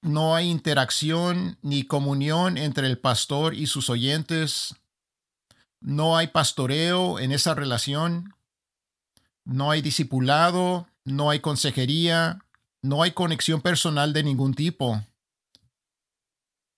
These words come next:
Ahora piensen en las transmisiones en vivo de los servicios religiosos.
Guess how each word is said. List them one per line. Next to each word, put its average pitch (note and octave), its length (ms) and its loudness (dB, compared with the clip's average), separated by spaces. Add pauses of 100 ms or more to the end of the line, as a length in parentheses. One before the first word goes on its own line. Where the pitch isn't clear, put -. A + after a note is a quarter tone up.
(560)
Ahora D#3 280 2
piensen G#3+ 580 0 (320)
en D#3 140 -2
las D#3 160 0
transmisiones D#3 640 0
en E3+ 140 0
vivo E3+ 360 0
de D3 80 0
los C#3 160 0
servicios C3 460 -2
religiosos. C3+ 880 -2